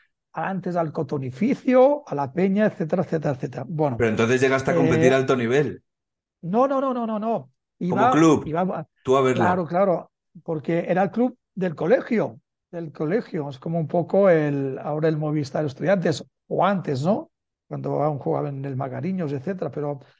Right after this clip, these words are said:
Speaker 1: a ese nivel. Y, y luego he hecho, he corrido siete maratones, te lo creas o no, es
Speaker 2: ¿Qué
Speaker 1: cierto.
Speaker 2: dices? ¿Siete
Speaker 1: Eh, no he
Speaker 2: maratones?
Speaker 1: gan-, sí, sí, sí. No he ganado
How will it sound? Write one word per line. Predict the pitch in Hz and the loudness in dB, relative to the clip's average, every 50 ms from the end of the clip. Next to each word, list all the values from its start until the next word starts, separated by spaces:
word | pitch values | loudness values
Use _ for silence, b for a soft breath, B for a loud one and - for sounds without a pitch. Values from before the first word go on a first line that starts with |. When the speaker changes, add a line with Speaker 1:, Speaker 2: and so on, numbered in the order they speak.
| b _ | b _
Speaker 1:
a | - 170 | -6 -6
ese | 180 165 - - 180 | -6 -6 -6 -8 -6
nivel. | 170 160 143 131 131 131 135 | -6 -6 -6 -6 -8 -8 -8
Y, | 139 - - - 156 | -10 -12 -10 -8 -6
y | |
luego | 147 165 175 175 180 | -4 -4 -2 -2 -4
he | 175 | -4
hecho, | - - - 185 170 170 175 175 - _ _ _ _ _ _ | -6 -6 -2 0 2 2 0 -2 -6 _ _ _ _ _ _
he | - | -8
corrido | 165 - 226 214 226 233 208 220 220 220 220 - | 2 4 6 6 6 6 6 6 6 6 2 -2
siete | - - - 208 220 180 240 233 | -16 -12 -6 -6 -2 0 0 0
maratones, | 220 190 180 165 - - 233 240 214 214 - - - _ _ _ _ _ _ | 0 0 -2 -2 0 0 0 0 -2 -6 -12 -16 -20 _ _ _ _ _ _
te | 175 156 | -10 -10
lo | 147 139 127 | -10 -10 -6
creas | - 185 208 185 180 | -4 -2 -2 0 0
o | 185 | 0
no, | 170 185 196 208 262 233 | 2 2 2 0 0 -2
es | 160 131 - | -8 -10 -10
Speaker 2:
¿Qué | _ - 120 | _ -2 0
Speaker 1:
cierto. | - 123 131 131 | 0 0 2 4
Speaker 2:
dices? | 143 139 120 110 - - - _ _ | 4 4 2 2 -2 -6 -14 _ _
¿Siete | _ - - - 127 131 170 | _ -16 -4 -4 -2 0 0
Speaker 1:
Eh, | 170 | 0
no | 175 | 2
he | 170 | 2
Speaker 2:
maratones? | 151 127 113 139 143 - 233 247 247 233 | 0 2 2 2 4 6 6 6 6 6
Speaker 1:
gan-, | 247 240 226 233 - _ _ _ _ | 4 2 2 -2 -10 _ _ _ _
sí, | _ - - - 180 180 | _ -20 -14 -10 -8 -8
sí, | 175 - - 170 | -8 -6 -8 -10
sí. | - - - 160 147 - | -8 -6 -6 -6 -6 -2
No | 208 175 196 | 0 2 2
he | 214 | 4
ganado | 214 214 214 214 208 208 208 208 202 - - | 4 4 4 4 4 4 4 4 2 2 -2